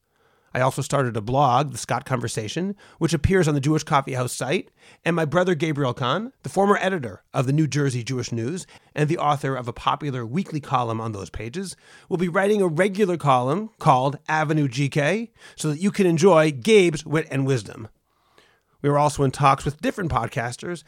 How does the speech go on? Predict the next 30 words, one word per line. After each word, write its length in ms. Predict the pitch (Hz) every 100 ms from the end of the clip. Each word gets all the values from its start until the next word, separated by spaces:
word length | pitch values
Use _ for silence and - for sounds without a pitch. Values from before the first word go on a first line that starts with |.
| _
to 80 | -
have 220 | 139 131
their 200 | 147 196
podcasts 640 | 139 127 123 - 127 147 - 123
join 300 | 147 143 139
the 60 |
Jewish 220 | 120 131
Coffee 300 | - 131 120
House 160 | 123 117
family 320 | 123 113 107
too. 300 | 101 113 - - _ _ _ _ _ _ _ - -
In 120 | 160
addition, 520 | 151 156 214 139 170 - -
this 220 | 165 247
week 260 | 190 208 -
I'm 100 | 151
starting 380 | - 165 160 170
the 60 |
first 360 | 143 - 214 208
episode 400 | 185 - - 147
of 80 | 135
my 160 | 147
new 200 | 156 202
podcast, 640 | - 123 107 - 107 156 - _ _
Intellectual 520 | 185 185 180 175 170
Spirituality, 800 | 147 165 143 156 160 151 123 139 - - _
exclusively 720 | - - 247 254 151 131 143 143
for 300 | - 151 139
Patreon 420 | - 127 135 131
subscribers. 720 | 143 - 233 196 101 76 -